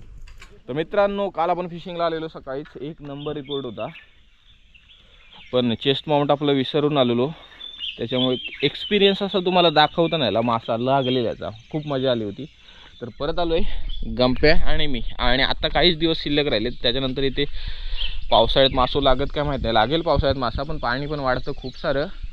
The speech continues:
गंप्याक आणलो बरेच दिवसांनी, गंप्या काय ना काय काढीत, तर लगेच सेटअप लावतो. पाणी खूपच खाली गेलंय, तर बघूया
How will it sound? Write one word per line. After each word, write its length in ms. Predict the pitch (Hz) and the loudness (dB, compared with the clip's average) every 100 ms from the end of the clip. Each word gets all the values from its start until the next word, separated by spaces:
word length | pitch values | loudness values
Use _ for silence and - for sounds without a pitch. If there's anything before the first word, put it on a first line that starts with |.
| - - - | -10 -12 -10
गंप्याक 220 | - 139 | -2 0
आणलो 220 | 131 135 | 2 2
बरेच 220 | 135 123 117 | 4 4 2
दिवसांनी, 280 | 117 117 110 | 0 -2 -2
गंप्या 240 | 107 117 | 0 2
काय 100 | 117 | 4
ना 80 | 117 | 4
काय 100 | 117 | 2
काढीत, 300 | - 127 127 - | 2 2 0 -2
तर 80 | 110 | -2
लगेच 220 | 117 123 | 0 0
सेटअप 300 | 120 123 123 | 0 0 2
लावतो. 400 | 135 135 131 139 156 - 180 - - - | 4 4 2 0 -2 -16 -16 -16 -18 -14
पाणी 200 | 120 131 - | -12 -12 -14
खूपच 380 | - 135 147 - | -18 -14 -14 -12
खाली 180 | 135 131 | -10 -8
गेलंय, 200 | 117 113 | -8 -8
तर 140 | - | -10
बघूया 300 | 90 104 123 | -12 -8 -8